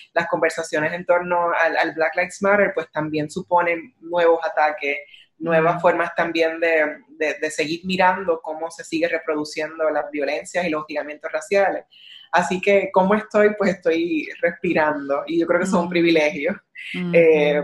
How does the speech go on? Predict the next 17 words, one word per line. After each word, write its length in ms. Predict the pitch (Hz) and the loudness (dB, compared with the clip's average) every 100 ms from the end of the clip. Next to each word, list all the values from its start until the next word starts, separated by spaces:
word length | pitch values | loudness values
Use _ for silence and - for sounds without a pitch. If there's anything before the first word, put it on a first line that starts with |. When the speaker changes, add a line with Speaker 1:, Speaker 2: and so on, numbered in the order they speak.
| - | 2
Speaker 1:
pero, 320 | 180 156 151 | 4 4 4
pero 180 | 175 165 | 4 2
es 60 | 165 | 4
bien, 200 | 196 190 | 2 2
es 140 | 180 | 0
bien 220 | 202 202 196 | 2 2 2
duro, 240 | 147 170 | 0 0
porque 420 | 175 - 151 147 147 | 0 -2 -2 -2 -2
también 360 | 151 151 147 160 | -6 -4 -2 0
hablar 340 | 165 165 160 160 | 2 4 2 0
desde 340 | 170 165 156 | -2 0 -2
la 260 | 151 147 151 | -2 -2 -2
subjetividad, 1000 | 165 151 165 156 151 151 160 160 156 147 | -6 -8 -6 -2 0 2 2 2 2 2
desde 320 | 151 - 151 | -2 -4 -4
empezar 340 | 156 160 - 151 | -4 -6 0 0
a 80 | |
recordar 680 | 160 175 170 165 160 151 147 | 0 0 -2 0 2 4 2